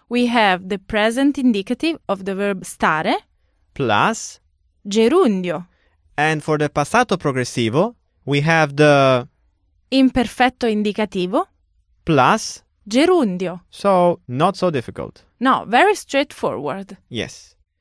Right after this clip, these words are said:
Speaker 2: Now, to change subject, talking about something a little bit more interesting, maybe.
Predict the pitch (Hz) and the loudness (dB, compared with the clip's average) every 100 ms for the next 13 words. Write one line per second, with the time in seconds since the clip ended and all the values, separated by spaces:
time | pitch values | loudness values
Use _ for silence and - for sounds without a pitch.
0 | _ _ _ _ _ 131 151 151 143 - | _ _ _ _ _ -4 0 0 -2 -2
1 | 220 214 - 202 165 131 123 - 135 135 | -2 -2 0 0 0 -2 -4 -4 -6 -2
2 | 127 123 - 135 - 123 143 131 123 113 | -2 -2 -2 -6 -4 -4 -4 -4 -6 -6
3 | 113 180 160 113 104 104 95 92 127 226 | -6 -4 -6 -8 -8 -6 -6 -6 -6 -6